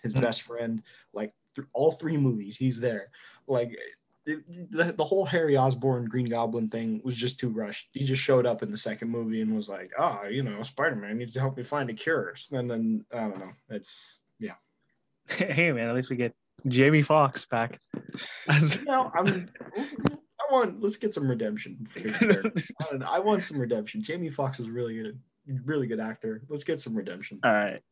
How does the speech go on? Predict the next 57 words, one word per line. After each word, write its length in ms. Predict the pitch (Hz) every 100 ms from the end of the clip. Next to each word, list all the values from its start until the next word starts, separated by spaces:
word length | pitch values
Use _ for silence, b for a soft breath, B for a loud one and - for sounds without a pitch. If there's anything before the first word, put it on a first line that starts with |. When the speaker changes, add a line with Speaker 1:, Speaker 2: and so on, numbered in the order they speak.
| _ _ _
Speaker 2:
Um, 640 | 123 117 120 120 120 120 139
but 160 | 143 160
yeah, 220 | 202 151
so 120 | 147
maybe 200 | 151 170
we 160 | 170 156
do, 400 | 147 147 143 139
we 100 | 147
do 160 | 139 139
one 280 | 135 135 139
early 200 | 127 131
December, 500 | 123 120 123 135 135 -
rank 160 | 127 127
that 140 | 120
Spider-Man. 380 | - 131 135 135
I 80 | 135
think 180 | 156 147
we, 280 | 151 135 131 - _ _ _ -
I 80 | 151
don't 100 | 147
know 80 |
if 60 | 139
we, 80 | 135
we 160 | 123 127
do 120 | 131
one, 180 | 127 127
what 120 | 131
criteria. 460 | 143 120 - 127 127
We, 120 | 147
we 100 | 156
can 100 | 165
settle 160 | 139
this 160 | 127 123
later, 140 | 123
but, 120 | 120 120
like, 160 | 117
I 100 | 131
think 160 | 131 127
it 40 |
should 140 | 123 120
be 60 |
the 80 | 120
Raimi 260 | 135 143 143
movies, 500 | 147 143 143 139 - _ _ _ _ -
the 80 | 127
Amazing 360 | 127 135 135
movies, 520 | 135 131 131 127 - - _
and 200 | 131 123
then 240 | 120 120 113
Speaker 1:
The 80 | 117
whole 120 | 123 _ _ _ _ -
trilogy. 500 | - 127 123 123 135 147
Speaker 2:
and 80 |
then 80 | 147
the 60 | 143
Home 180 | 151 151
trilogy, 600 | 165 160 147 160 160